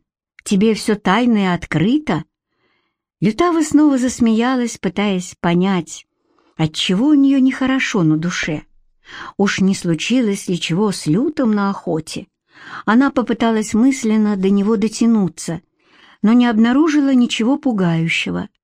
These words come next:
Ее внутреннее чувство говорило, что он жив и здоров.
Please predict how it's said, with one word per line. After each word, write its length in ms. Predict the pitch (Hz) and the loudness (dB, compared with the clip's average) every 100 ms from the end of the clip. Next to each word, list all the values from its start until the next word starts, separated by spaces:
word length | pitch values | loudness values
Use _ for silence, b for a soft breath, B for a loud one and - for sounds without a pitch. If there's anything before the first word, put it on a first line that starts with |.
| _ b b b b | _ b b b b
Ее 260 | 185 214 | 0 2
внутреннее 540 | 220 233 240 214 214 208 | 2 2 2 2 2 0
чувство 440 | - 220 - 196 | -2 -4 -2 -2
говорило, 640 | 190 185 196 220 220 170 165 _ - | 0 0 0 0 0 -2 -4 _ -10
что 240 | - 185 | -6 0
он 120 | 180 | 2
жив 280 | 175 208 208 | 2 0 0
и 60 | 190 | -2
здоров. 580 | 180 196 220 175 - | 0 0 0 -2 -6